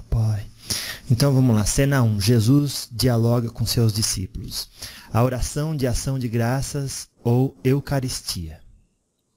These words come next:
Um dia, Jesus estava com seus discípulos na Judéia, e ele os encontrou reunidos e sentados em atitude piedosa. Quando ele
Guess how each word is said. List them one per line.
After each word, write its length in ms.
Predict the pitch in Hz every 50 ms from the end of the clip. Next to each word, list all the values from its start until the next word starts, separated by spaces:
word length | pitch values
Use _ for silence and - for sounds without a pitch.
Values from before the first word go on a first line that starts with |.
| _ _ _ _ _ _ _ _ - - - - _ - - - _ _ - - - - _ _ _ _ _ - 82 - - _ _ _ _ _ _ _ -
Um 180 | 180 180 175 151
dia, 500 | 113 120 156 175 170 127 110 92 - - - _ _ _ _ _ _ _ _ _
Jesus 400 | 131 139 175 170 131 135 135 127
estava 420 | 147 131 - - 120 113 113 117 117
com 160 | - 135 123
seus 240 | - - 117 110 107
discípulos 760 | 110 123 - - - 123 123 139 156 - - 104 104 104 95
na 180 | 101 101 101 101
Judéia, 640 | 107 110 127 123 120 127 131 123 113 101 90 85 90 - _ _ _ _ _ _ _ _ _ _ _ _ _ _ _ _ _ _ _ -
e 100 | 147 156
ele 220 | 175 185 185 170
os 140 | 180 151 131
encontrou 580 | 156 147 - 143 143 139 123 - 117 123 123 127
reunidos 840 | 117 123 120 117 117 113 113 120 139 151 165 156 143 151 156 147
e 60 | 151 147
sentados 1000 | - - 170 170 160 - 120 117 120 123 120 120 123 131 131 127 - - - - _ _ _ _ _ _ _ _ _ _ _ _ -
em 140 | 120 123 139
atitude 640 | 143 139 - 156 147 - - - 127 127 120 123
piedosa. 840 | 120 - 123 131 131 131 117 117 110 98 92 92 87 80 82 69 - _ _ _ _ _ _ _ _ _ _ _ _ _ _ _ _ _ _ _ _ _ _ _ _ _ _ _ _ _ _ _ _ _ _ _ -
Quando 340 | - 190 196 196 190 180 175
ele 560 | 196 214 208 196 151 120 110 101 101 104